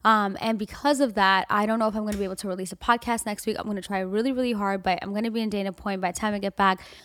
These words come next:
I don't know what my day's gonna be like, 'cause, guys, this takes me hours. Like, first of all, I do have a full-time j-, not, it's not full, well, I have a job that I m-, decide sometimes it's full-time, sometimes it's part-time. It's really on my schedule. I have that. Then I have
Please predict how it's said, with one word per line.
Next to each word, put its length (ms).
I 80
don't 100
know 60
what 60
my 100
day's 180
gonna 140
be 80
like, 160
'cause, 140
guys, 240
this 180
takes 260
me 160
hours. 380
Like, 100
first 140
of 60
all, 60
I 40
do 220
have 100
a 100
full-time 440
j-, 160
not, 260
it's 120
not 120
full, 140
well, 260
I 60
have 120
a 60
job 380
that 120
I 100
m-, 320
decide 500
sometimes 400
it's 100
full-time, 380
sometimes 340
it's 100
part-time. 340
It's 100
really 160
on 100
my 80
schedule. 320
I 80
have 220
that. 240
Then 300
I 80
have 540